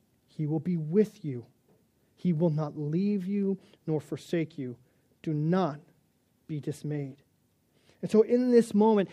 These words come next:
as they're, again, they, they, guys, they, after the forty years, they've come to that moment. They're about to go into the land.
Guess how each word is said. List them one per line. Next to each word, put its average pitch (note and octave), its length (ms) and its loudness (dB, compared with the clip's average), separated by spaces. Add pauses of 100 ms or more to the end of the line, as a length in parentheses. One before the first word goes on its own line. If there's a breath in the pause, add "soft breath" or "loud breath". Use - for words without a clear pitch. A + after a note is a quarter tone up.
(120)
as F3+ 140 2
they're, F#3+ 160 6
again, G3 340 2
they, G3+ 80 6
they, G3 220 4
guys, G3+ 260 2
they, F#3 160 4 (360 loud breath)
after D#3+ 240 -8 (100)
the F3 80 0
forty G3 420 -4
years, F3+ 320 0
they've E3 160 -4
come G#3 160 -4
to F#3+ 120 -8
that F#3+ 100 0
moment. F#3 260 2
They're F3 80 2
about D#3+ 200 -2
to E3+ 60 -10
go F#3 340 -2
into F#3+ 180 -2
the E3 100 -2
land. C#3 320 -6